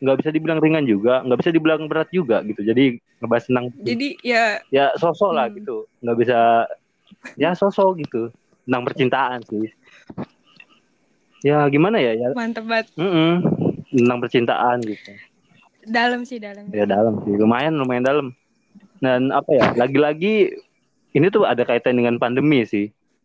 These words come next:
Speaker 1: Pandemi tuh kayak mengimpact ke
Speaker 2: Iya.
Speaker 1: semua orang gitu dan ke semua hubungan tentunya gitu. Ya nggak sih?
Speaker 2: Bener.
Speaker 1: Yang tadinya
Speaker 2: Bener banget.
Speaker 1: jalan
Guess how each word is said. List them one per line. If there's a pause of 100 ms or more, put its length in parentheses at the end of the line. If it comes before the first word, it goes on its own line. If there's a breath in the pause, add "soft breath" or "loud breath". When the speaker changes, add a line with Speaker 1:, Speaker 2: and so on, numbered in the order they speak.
(160)
Speaker 1:
Pandemi
tuh
kayak
mengimpact
ke
Speaker 2:
Iya.
Speaker 1:
semua
orang
gitu
dan
ke
semua
hubungan
tentunya
gitu. (560)
Ya
nggak
sih?
Speaker 2:
Bener. (240)
Speaker 1:
Yang
tadinya
Speaker 2:
Bener
banget.
Speaker 1:
jalan